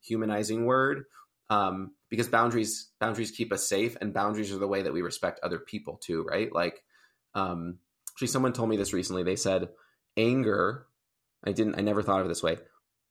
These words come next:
If, if you, if you think about what anger actually is, anger is a boundary crossing. Um, when someone has crossed your boundary, like, that's what makes us angry is,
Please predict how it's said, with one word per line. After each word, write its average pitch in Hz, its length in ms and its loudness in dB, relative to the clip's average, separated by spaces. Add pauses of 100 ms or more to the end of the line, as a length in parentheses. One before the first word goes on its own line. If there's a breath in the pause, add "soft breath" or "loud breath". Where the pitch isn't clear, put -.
(120)
If, 113 120 0
if 120 140 0
you, 127 220 4
if 113 100 2
you 127 80 2
think 165 160 2
about 135 160 6
what - 160 4
anger 113 260 4
actually 92 380 2
is, 85 380 0 (960)
anger 127 260 6
is 107 80 4
a 101 60 2
boundary 92 380 0
crossing. 73 520 -2 (720 soft breath)
Um, 98 200 0
when 95 100 -2
someone 101 240 2
has 90 140 -2
crossed 82 260 0
your 85 80 -2
boundary, 80 400 -4
like, 87 180 -2
that's 120 280 2
what 92 100 0
makes 110 240 0
us 87 180 -2
angry - 580 -10 (120)
is, - 220 -8